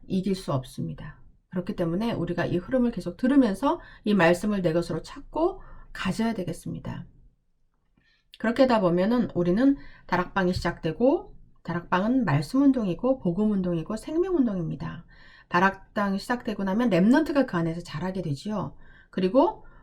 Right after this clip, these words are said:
알유티씨가 생깁니다. 알유티씨는 모든 렘넌트들이 또 모든 하나님의 자녀들이 함께 모여서 훈련받고 또 그 안에서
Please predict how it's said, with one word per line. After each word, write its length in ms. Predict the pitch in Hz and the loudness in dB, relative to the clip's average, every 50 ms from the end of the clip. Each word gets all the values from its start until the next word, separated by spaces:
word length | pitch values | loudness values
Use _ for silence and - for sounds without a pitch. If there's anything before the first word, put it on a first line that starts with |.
| _ _ _ _ _ _ _ _ _ _ _ - | _ _ _ _ _ _ _ _ _ _ _ 4
알유티씨가 680 | - 180 196 247 262 254 - - - 220 202 190 185 | 4 6 6 6 2 0 -4 -10 -8 -4 -2 -2 -2
생깁니다. 680 | 185 - 202 175 160 165 160 156 - - - 135 - - - | -2 -2 -4 -4 -4 -4 -6 -6 -8 -10 -10 -12 -12 -14 -12
알유티씨는 720 | - 185 185 190 190 - 214 196 - 190 208 233 269 277 220 | -6 -4 -4 -2 -2 -2 -4 -4 -2 -2 2 4 6 6 6
모든 400 | 180 180 196 214 220 285 285 240 | 6 4 4 4 6 8 8 8
렘넌트들이 800 | 180 170 175 185 185 185 - 170 185 180 247 277 359 - - - _ - | 8 6 4 2 0 -2 -4 -6 -4 -2 0 0 0 -2 -6 -18 _ -2
또 100 | 175 175 | 0 2
모든 440 | 175 175 185 190 202 240 285 294 311 | 2 4 4 2 2 2 0 0 0
하나님의 480 | - 320 294 294 277 254 233 208 208 - | 0 0 0 2 2 2 2 0 -2 -6
자녀들이 500 | - 165 170 180 175 170 175 185 240 262 | -4 -4 -2 -2 -2 -2 -2 -2 0 0
함께 400 | 269 269 262 247 - - 254 240 | 2 2 0 0 0 -2 0 2
모여서 720 | 196 170 170 180 196 208 220 220 214 - - 277 311 370 381 - - - - - - | 2 2 2 2 2 0 0 0 -2 0 2 2 2 2 0 -6 -18 -20 -20 -18 -4
훈련받고 1000 | - 349 339 339 359 359 359 349 330 196 190 - - - - 254 294 330 370 - - - - - - | 4 8 10 10 10 10 6 2 2 0 0 -2 -4 -2 2 2 4 2 2 -4 -10 -20 -20 -14 -8
또 160 | - 214 - | -8 -8 -8
그 200 | - - 269 285 | -2 4 6 6
안에서 720 | 302 - - 160 170 175 180 175 175 - 240 269 311 349 | 6 6 4 2 2 2 2 2 2 2 2 2 2 0